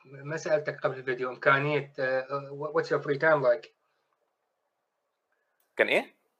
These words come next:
Speaker 1: آه، آه، عندك وقت اكثر؟ ممكن استغلك
Speaker 2: اه، آه،
Speaker 1: وقتك
Speaker 2: معاك،
Speaker 1: أكثر؟
Speaker 2: معاك، يلا، آه، خد
Speaker 1: اوكي.
Speaker 2: وقتك.
Speaker 1: طيب خلي، خلي، آه، ننهيها ب-، بسؤال، آه، ثقيل حبتين.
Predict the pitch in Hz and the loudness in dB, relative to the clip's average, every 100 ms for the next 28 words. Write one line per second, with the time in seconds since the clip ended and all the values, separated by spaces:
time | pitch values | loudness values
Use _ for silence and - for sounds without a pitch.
0 | _ _ - 147 147 147 147 156 151 151 | _ _ 2 6 6 4 0 6 6 8
1 | 156 170 190 185 185 190 180 180 - 214 | 6 4 4 4 4 4 2 -2 2 2
2 | 247 - _ - 147 143 160 151 - 147 | 2 -4 _ 6 8 10 8 6 8 10
3 | 156 135 151 151 143 127 120 120 104 101 | 12 12 12 12 12 10 8 6 4 4
4 | 104 98 95 98 101 104 104 117 131 - | 4 2 0 -2 -4 -8 0 8 8 8
5 | - - _ - 151 127 - 170 160 190 | -2 -12 _ 4 4 4 0 0 4 4
6 | 190 196 165 175 170 160 170 175 165 180 | 6 4 6 4 4 -2 0 0 2 4
7 | 175 147 147 - - - - 165 170 151 | 4 2 -12 -12 -18 -14 -4 6 12 12
8 | 143 139 135 - _ - 147 139 135 135 | 10 -4 -18 -20 _ -8 -6 -6 -8 -12
9 | 139 _ _ _ _ - _ 151 147 143 | -14 _ _ _ _ -20 _ 2 4 2
10 | 123 - 123 123 123 | 2 0 -2 -2 -10